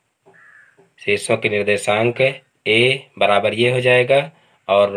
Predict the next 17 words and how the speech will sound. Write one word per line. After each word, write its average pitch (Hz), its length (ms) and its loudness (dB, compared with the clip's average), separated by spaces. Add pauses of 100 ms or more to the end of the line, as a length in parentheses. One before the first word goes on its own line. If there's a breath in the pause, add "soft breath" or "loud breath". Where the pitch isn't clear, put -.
(920)
बी, 117 640 -4 (880)
बी 104 220 -4
बराबर 110 380 2
क्या 117 160 -2
हो 117 80 -2
जाएगा, 117 340 0 (300)
यहाँ 104 160 -4
पर 104 140 -4
बराबर 101 340 0
लगा 107 220 0
दीजिए, 110 400 -2 (300 loud breath)
बी 104 160 -2
बराबर 107 320 2
हो 110 60 -2
जाएगा 110 300 2
तीन 110 360 -2
कामा 117 380 0